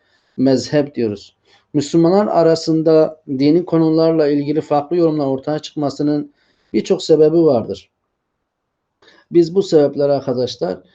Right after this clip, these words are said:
e, altı grupta inceleyeceğiz arkadaşlar.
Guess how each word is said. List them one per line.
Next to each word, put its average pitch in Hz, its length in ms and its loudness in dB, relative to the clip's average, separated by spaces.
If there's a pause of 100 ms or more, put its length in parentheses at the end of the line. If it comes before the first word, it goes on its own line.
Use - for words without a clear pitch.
(280)
e, 139 300 0
altı 156 480 -2
grupta 139 340 -4
inceleyeceğiz 107 720 -6
arkadaşlar. 104 680 -10